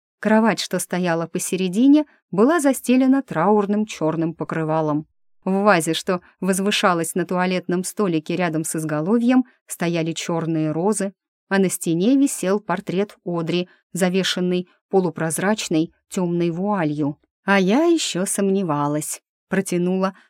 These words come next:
глядя на это скорбное убранство, а затем решительно вошла. Беглый осмотр шкафа показал, что героиня хоть и не самая богатая девушка королевства,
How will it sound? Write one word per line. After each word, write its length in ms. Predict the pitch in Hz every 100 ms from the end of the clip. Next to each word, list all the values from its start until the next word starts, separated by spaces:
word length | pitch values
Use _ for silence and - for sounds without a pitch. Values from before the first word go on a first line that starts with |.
| _
глядя 320 | 175 185 165
на 160 | 170 170
это 140 | 165
скорбное 540 | 170 - 170 151 170 170
убранство, 640 | 165 196 226 214 165 165 - _ _
а 100 | 170
затем 300 | 175 180 170
решительно 580 | 180 - 160 175 175 165
вошла. 480 | 180 - 165 143 139 _ _ -
Беглый 380 | 185 170 160
осмотр 400 | 160 - 165 156
шкафа 500 | 147 - 156 165 247 269 _ _
показал, 380 | - 175 175 277
что 180 | 320 269
героиня 640 | 220 214 247 302 285 277
хоть 340 | - - 269 -
и 40 |
не 120 | 202
самая 460 | 196 - 165 156 151
богатая 520 | 151 160 156 156 156
девушка 440 | 156 160 151 - 156
королевства, 720 | 156 147 156 233 - 247